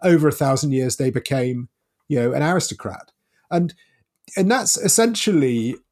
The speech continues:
in a way, an accelerated version of the process that all the Russian oligarchs want, right? They want to be able to go from pillage to being an aristocrat, but they don't want to have to wait a thousand years to do it. They want to be able to do it in, in, in a decade or,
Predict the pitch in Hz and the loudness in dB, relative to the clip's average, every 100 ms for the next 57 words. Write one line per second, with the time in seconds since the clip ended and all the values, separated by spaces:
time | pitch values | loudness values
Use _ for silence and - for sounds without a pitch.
0 | _ _ - 185 147 135 131 120 117 117 | _ _ -6 -2 0 2 0 0 -2 -4
1 | _ _ - 151 - - 170 170 170 127 | _ _ -4 -2 -2 0 2 4 4 2
2 | 120 - 117 107 123 135 - 113 104 110 | -2 -4 -4 -2 -2 -2 -2 -4 -4 -4
3 | 127 123 127 110 139 131 131 123 135 156 | -2 -2 -2 -2 0 0 0 0 0 0
4 | 175 185 110 - - 107 98 - - 107 | 2 2 -2 -4 -8 -8 -8 -16 -12 -10
5 | 156 170 175 180 147 143 135 127 117 117 | -2 2 4 2 0 -2 0 0 -4 -4
6 | 127 120 117 - 131 113 110 - _ _ | -2 -2 -2 -4 -4 -2 -4 -8 _ _
7 | 160 139 117 104 - 131 135 120 120 131 | 0 2 0 -4 -6 -2 0 0 -2 -2
8 | 131 - - 87 - _ _ 175 185 208 | -4 -8 -10 -10 -12 _ _ 0 4 4
9 | 220 165 165 151 139 139 139 151 151 - | 4 2 0 0 0 0 2 2 0 0
10 | 135 131 120 117 123 120 - 147 139 98 | 0 0 0 0 0 -2 0 2 2 0
11 | 120 117 113 117 104 113 117 110 120 117 | -4 -4 -4 -4 -4 -4 -4 -4 -6 -6
12 | 135 113 117 120 117 160 - 98 110 | -6 -8 -6 -4 -2 -2 -4 -8 -8